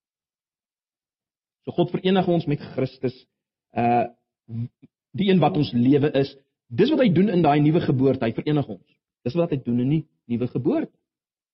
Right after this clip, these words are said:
Nou dit gebeur in 'n sin buite ons bewustheid. Wat is ons belewing? Hoe beleef ons dit wat nou gebeur? Ons beleef dit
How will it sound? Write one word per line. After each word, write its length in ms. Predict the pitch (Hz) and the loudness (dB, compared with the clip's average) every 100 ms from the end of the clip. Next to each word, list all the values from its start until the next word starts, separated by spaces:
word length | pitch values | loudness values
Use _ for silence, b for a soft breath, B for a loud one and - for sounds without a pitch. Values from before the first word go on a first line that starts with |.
| _ _ _ _ _ _ _ _ _ _ _ _ _ _ _ _ _ _ | _ _ _ _ _ _ _ _ _ _ _ _ _ _ _ _ _ _
Nou 100 | 180 170 | 2 4
dit 180 | 349 - | 2 0
gebeur 320 | 339 170 220 | 2 4 4
in 60 | 196 | 4
'n 60 | 180 | 2
sin 240 | 220 165 | 2 2
buite 260 | 143 147 160 | 2 0 -2
ons 160 | 139 | -2
bewustheid. 600 | 131 123 247 - - - _ _ _ _ _ _ _ _ _ _ _ _ _ _ _ _ - | -2 -2 -2 -4 -10 -14 _ _ _ _ _ _ _ _ _ _ _ _ _ _ _ _ 0
Wat 140 | 220 | 2
is 80 | 359 | 4
ons 180 | 339 233 | 4 4
belewing? 460 | 247 294 294 139 - _ _ | 4 4 2 -2 -8 _ _
Hoe 100 | 185 | 2
beleef 300 | 349 311 349 | 4 4 4
ons 220 | 320 311 175 | 4 2 4
dit 180 | 247 170 | 2 2
wat 140 | 208 190 | 2 2
nou 80 | 190 | 2
gebeur? 440 | 180 170 135 - _ | 2 2 0 -4 _
Ons 220 | 320 381 | 2 4
beleef 300 | 254 226 247 - | 4 4 2 0
dit 160 | - | -2